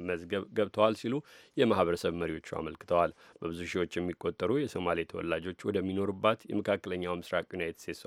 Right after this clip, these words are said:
ሚኒያፖሊስ ያመራው አንድ የዩናይትድ ስቴትስ የአገር ውስጥ ደህንነት ጥበቃ መስሪያ ቤት ቡድን ከተባለው ጉዳይ ጋር ተያይዘው ለሚነሱ ችግሮች እልባት ለመሻት ሰፊ ስብሰባ ትላንት አካሂዷል።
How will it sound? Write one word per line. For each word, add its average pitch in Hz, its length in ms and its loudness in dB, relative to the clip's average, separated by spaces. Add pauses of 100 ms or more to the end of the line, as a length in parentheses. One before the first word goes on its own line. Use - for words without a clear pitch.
(140)
ሚኒያፖሊስ 82 560 -6
ያመራው 85 440 0 (360)
አንድ 127 280 8
የዩናይትድ 98 380 2
ስቴትስ 95 240 -4
የአገር 87 320 2
ውስጥ - 240 -10
ደህንነት 87 420 -4
ጥበቃ 80 260 -6 (100)
መስሪያ 82 280 -2
ቤት 87 140 -4
ቡድን 107 260 -4 (300)
ከተባለው 92 480 4
ጉዳይ 90 300 0
ጋር 92 240 2
ተያይዘው 90 440 2
ለሚነሱ 87 420 -6 (100)
ችግሮች 101 400 -6 (160)
እልባት 85 460 -2
ለመሻት 85 500 0 (340)
ሰፊ 87 420 2
ስብሰባ 80 460 -2
ትላንት 80 380 -4
አካሂዷል። 78 500 0